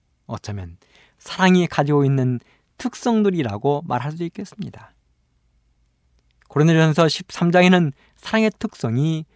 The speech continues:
열다섯 가지가 기록되고 있습니다. 그 열다섯 가지의 특성은 오래 참고, 온유하며,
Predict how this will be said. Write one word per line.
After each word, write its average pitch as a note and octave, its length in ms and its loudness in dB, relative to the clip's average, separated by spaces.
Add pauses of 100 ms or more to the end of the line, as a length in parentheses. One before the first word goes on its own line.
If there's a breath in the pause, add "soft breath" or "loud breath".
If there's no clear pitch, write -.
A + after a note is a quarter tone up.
(240)
열다섯 C#3 500 0
가지가 B2+ 680 -6
기록되고 E3+ 420 -6
있습니다. G#2+ 600 -14 (1500)
그 D#3 120 0
열다섯 C3+ 380 2
가지의 A2+ 400 -4
특성은 F#2+ 680 -8 (1000)
오래 C#3+ 280 6
참고, F#2 720 -8 (1080)
온유하며, C3 800 0